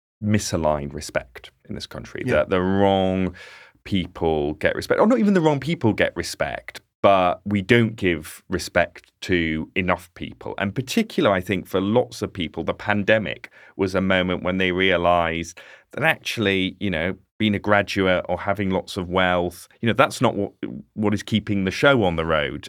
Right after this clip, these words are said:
Speaker 1: uh, in the country. It was key workers. It was
Speaker 2: Delivery drivers.
Speaker 1: It was the N H S, but it was also, yeah,
Speaker 2: Postal
Speaker 1: exactly,
Speaker 2: workers.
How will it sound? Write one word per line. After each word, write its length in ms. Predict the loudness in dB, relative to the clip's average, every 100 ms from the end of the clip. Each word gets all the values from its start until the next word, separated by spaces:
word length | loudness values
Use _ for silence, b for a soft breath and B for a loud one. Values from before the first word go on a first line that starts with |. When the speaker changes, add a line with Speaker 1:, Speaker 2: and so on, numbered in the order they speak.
| 0
Speaker 1:
uh, 160 | 0 0
in 80 | -2
the 80 |
country. 320 | -2 -2 -2 -4
It 60 |
was 120 | -4
key 280 | -2 0 2
workers. 640 | 2 -2 -4 -10 -10 -8 -6
It 120 | -4
was 160 | 0
Speaker 2:
Delivery 520 | 0 2 2 2 -2 -2
drivers. 460 | -6 -6 -8 -10
Speaker 1:
It 180 | -8 -2
was 100 | 2
the 80 | 4
N 140 | 4
H 180 | 2 4
S, 220 | 4 4
but 120 | 2
it 100 | 2
was 120 | 4 4
also, 260 | 2 2
yeah, 120 | 2
Speaker 2:
Postal 80 | 2
Speaker 1:
exactly, 480 | 2 0 0 -2
Speaker 2:
workers. 100 | -2